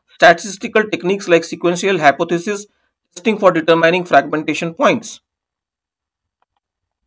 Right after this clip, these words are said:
Event logs are stored in metadata files. The entries in each, in these files can be retrieved on a good way,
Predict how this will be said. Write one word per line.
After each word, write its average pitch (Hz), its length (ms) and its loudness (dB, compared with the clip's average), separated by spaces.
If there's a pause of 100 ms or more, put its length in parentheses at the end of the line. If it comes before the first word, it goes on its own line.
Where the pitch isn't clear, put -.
(1500)
Event 269 300 4
logs 196 400 6
are 170 180 6
stored 208 340 0
in 226 100 0
metadata 170 580 2
files. 202 420 0 (600)
The - 200 -8
entries 240 400 2
in 202 160 -2
each, 233 240 -2 (340)
in 180 300 -2
these 240 260 2
files 208 340 4
can 185 220 2
be 190 80 0
retrieved 190 420 2
on 170 220 2
a 165 100 2
good 175 200 0
way, 170 320 4